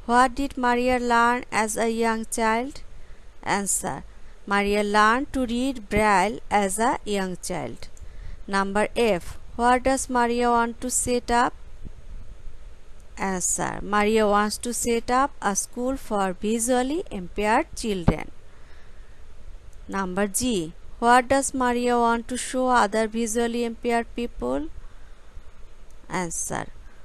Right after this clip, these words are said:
Num-, Maria wants to show other visually impaired people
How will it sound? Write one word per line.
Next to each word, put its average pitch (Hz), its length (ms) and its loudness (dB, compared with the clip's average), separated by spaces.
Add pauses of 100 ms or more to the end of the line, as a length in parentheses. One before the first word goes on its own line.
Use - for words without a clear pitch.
(140)
Num-, 196 400 0
Maria 214 560 6
wants 220 360 6
to 247 160 -4
show 285 420 2 (100)
other 233 380 8
visually 247 600 2
impaired 214 480 0
people 240 380 -2